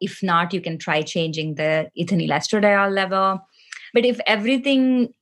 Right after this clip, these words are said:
fails, sometimes, like, if they're on, like, a continuous regimen and they've done it for two months and they're still bleeding,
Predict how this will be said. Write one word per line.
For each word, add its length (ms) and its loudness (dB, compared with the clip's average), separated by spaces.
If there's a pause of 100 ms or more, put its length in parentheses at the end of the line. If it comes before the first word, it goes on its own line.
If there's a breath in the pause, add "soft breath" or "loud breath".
(140)
fails, 280 2
sometimes, 480 0
like, 200 0
if 120 -8
they're 300 0
on, 300 0
like, 240 0
a 40 -4
continuous 680 -2
regimen 560 0
and 180 0
they've 160 -2
done 180 0
it 140 -2
for 160 0
two 240 -6
months 320 -2
and 140 -2
they're 80 2
still 400 2
bleeding, 580 -6